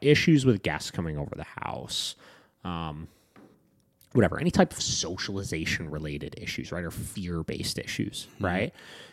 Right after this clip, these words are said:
Speaker 1: And, you know, instead of getting so hung up on the control side of things around those triggers, let's focus on just the exposure side of things to those triggers, right? Like,
Speaker 2: Yeah.
Speaker 1: you know, we, we've talked a lot before in the past about Vinny,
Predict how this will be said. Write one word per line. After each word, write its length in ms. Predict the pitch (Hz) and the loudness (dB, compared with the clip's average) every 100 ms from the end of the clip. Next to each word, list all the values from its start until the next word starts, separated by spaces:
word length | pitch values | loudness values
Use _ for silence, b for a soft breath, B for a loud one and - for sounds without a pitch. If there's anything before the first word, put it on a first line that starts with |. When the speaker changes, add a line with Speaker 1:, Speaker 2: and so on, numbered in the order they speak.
| B - | B 4
Speaker 1:
And, 440 | 131 123 120 - - _ _ _ _ _ _ _ | 8 10 10 4 -4 _ _ _ _ _ _ _
you 120 | 127 | 6
know, 140 | 127 123 | 8 8
instead 300 | 120 - 180 | 6 2 2
of 80 | 208 | 4
getting 220 | 247 247 | 4 6
so 180 | - 117 | 4 6
hung 260 | 113 104 | 4 4
up 140 | 110 117 | 4 2
on 140 | 98 | 0
the 80 | 92 | 0
control 640 | - 87 - - 87 87 | -2 -4 -10 -6 -4 -2
side 260 | - 95 87 | 2 2 2
of 80 | 87 | 0
things 400 | 95 90 90 - - | -2 -2 -6 -6 0
around 300 | 98 92 92 | 2 2 2
those 180 | 90 | -2
triggers, 600 | - - 95 95 95 - - _ | 0 2 4 6 4 0 -8 _
let's 220 | 120 160 | 0 2
focus 400 | - 330 254 214 | 4 4 4 2
on 160 | 165 127 | 2 0
just 160 | 104 - | -2 -4
the 80 | 76 | -8
exposure 560 | - - 78 80 65 | -8 -10 -8 -8 -8
side 220 | - - - | -6 -6 -6
of 60 | |
things 260 | - - - | -6 -6 -6
to 80 | - | -6
those 180 | - - | -4 -6
triggers, 440 | - - - - _ _ _ _ _ | -6 -6 -8 -12 _ _ _ _ _
right? 320 | - 82 85 - 98 | -6 -4 -6 -6 -2
Like, 120 | 92 | 0
Speaker 2:
Yeah. 140 | 85 B B B B | 0 B B B B
Speaker 1:
you 100 | - | -6
know, 580 | 82 78 82 - - 95 - | -4 -4 -8 -12 -16 -16 -12
we, 440 | 127 113 101 - - | -8 -6 -6 -8 -2
we've 240 | 127 104 | 2 4
talked 300 | - 98 - | 6 4 4
a 20 | |
lot 300 | 92 87 87 | 2 2 0
before 420 | - 95 - 87 82 | -4 -4 0 0 -2
in 80 | |
the 80 | 82 | -4
past 420 | - 85 73 - | -2 -2 -2 -2
about 260 | 90 82 76 | 0 0 0
Vinny, 520 | 98 120 95 73 78 | 2 4 2 -6 -12